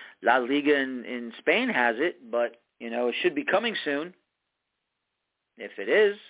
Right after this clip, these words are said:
But that's neither here nor there.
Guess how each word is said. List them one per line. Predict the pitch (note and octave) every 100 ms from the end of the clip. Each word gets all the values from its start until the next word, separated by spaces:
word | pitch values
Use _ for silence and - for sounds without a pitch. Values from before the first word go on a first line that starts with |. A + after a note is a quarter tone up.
| _ _ _ _ _ _ _ _ _ _ _ _ _ _ _ _ _ _ _ -
But | E3+
that's | G#3+ A3 G#3+
neither | G#3 F3+
here | D#3 D#3+ E3
nor | D3+ C3+
there. | C3